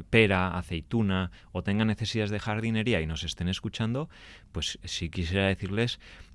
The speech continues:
que, que nos llamen, que nos escriban, eh, porque efectivamente este Lanagro no es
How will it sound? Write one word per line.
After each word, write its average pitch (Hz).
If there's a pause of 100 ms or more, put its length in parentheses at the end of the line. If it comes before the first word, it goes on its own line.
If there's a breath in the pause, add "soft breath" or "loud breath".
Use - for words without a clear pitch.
(120)
que, 76
que 80
nos 76
llamen, 135
que 90
nos 87
escriban, 123 (540 loud breath)
eh, 85
porque 85
efectivamente 95
este 92
Lanagro 90
no 98
es -